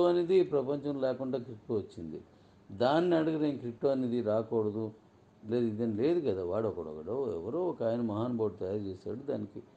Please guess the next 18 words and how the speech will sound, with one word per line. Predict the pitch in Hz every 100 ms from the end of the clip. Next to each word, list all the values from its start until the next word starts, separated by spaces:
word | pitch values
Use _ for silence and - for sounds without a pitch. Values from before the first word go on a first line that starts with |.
| - - -
స్వరూపాలు | 117 110 127 120 104
మారిపోతూ | 92 92 104 98 98 95
ఉంటాయి. | 110 82 - 87
అంతెందుకు, | 98 107 104 104 117 123 117 92
మనలోనే | 92 107 107 95 95 - _ - - - - - - - -
మా | 104 110 113
ముత్తాత | 107 113 117 - 160 156 165 156 - - 117 - - _ - - _ -
నాలా | 113 117 120 110
లేడు, | 101 90 98 -
మా | - 107
తాత | - 107 120 -
నాలా | 156 143 123 113
లేడు, | 98 92 90
మా | 95 101
నాన్న | 98 101 123 160
నాలా | 170 135 107 95
లేడు. | 82 78 76 85 - - - _ - - -
అంటే, | 113 170